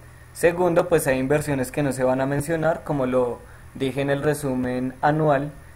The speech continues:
Son inversiones, pues, que obtuvimos pérdidas que no fueron significativas o que la inversión donde obtuvimos ganancias,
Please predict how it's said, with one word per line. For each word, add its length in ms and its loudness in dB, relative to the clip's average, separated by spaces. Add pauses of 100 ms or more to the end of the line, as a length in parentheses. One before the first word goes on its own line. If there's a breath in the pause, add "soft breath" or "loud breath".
(180 loud breath)
Son 220 -2
inversiones, 580 2
pues, 300 0
que 240 0
obtuvimos 720 -2
pérdidas 500 2
que 120 -2
no 120 -2
fueron 300 -2
significativas 960 -2 (120)
o 200 -2
que 300 -2 (140)
la 120 0
inversión 500 0
donde 340 0
obtuvimos 600 -2
ganancias, 600 -2